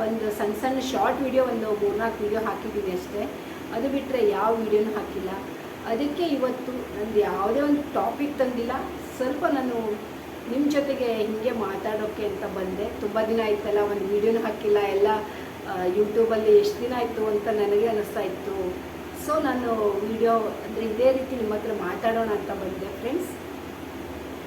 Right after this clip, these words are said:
ಫ್ರೆಂಡ್ಸ್, ನಾನು, ಆ, ಏಯ್ಟೀನ್ ಏಪ್ರಿಲಿಗೆ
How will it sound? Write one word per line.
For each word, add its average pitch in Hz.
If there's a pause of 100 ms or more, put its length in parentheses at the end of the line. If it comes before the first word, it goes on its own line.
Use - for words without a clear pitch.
(260)
ಫ್ರೆಂಡ್ಸ್, 349
ನಾನು, 269 (500)
ಆ, - (480)
ಏಯ್ಟೀನ್ 294
ಏಪ್ರಿಲಿಗೆ 247